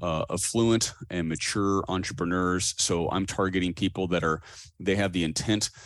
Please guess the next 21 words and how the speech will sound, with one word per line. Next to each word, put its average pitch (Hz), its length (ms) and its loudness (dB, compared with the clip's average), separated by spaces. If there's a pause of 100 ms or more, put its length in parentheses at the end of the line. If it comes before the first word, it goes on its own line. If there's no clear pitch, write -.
(120)
to 101 100 -2
look 95 220 0
for 90 520 0 (220)
tax - 340 0
strategy, 101 880 0
help, 104 380 -2 (180)
investment 95 640 0 (160)
support, 107 680 0
or 87 140 0
investment 92 460 0
ideas 98 640 2 (340)
where 110 160 2
they 107 120 4
have 117 220 2
some 107 200 -2
affluence 101 600 0
and 90 160 -4
some 85 220 -2
wealth 90 260 0
already. 87 500 2 (440)
And 80 420 0